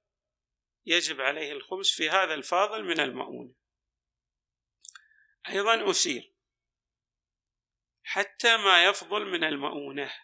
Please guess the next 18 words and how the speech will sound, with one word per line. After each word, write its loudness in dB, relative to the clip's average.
لو -8
جاء 2
رأس 0
سنته -4
فضل -2
مثلًا -8
عنده -8
خمسة -4
آلاف -2
ريال، 2
لكن -4
هذه -8
الخمسة -4
آلاف 0
بالكاد 0
يعني -4
تمشي 2
أموره، -4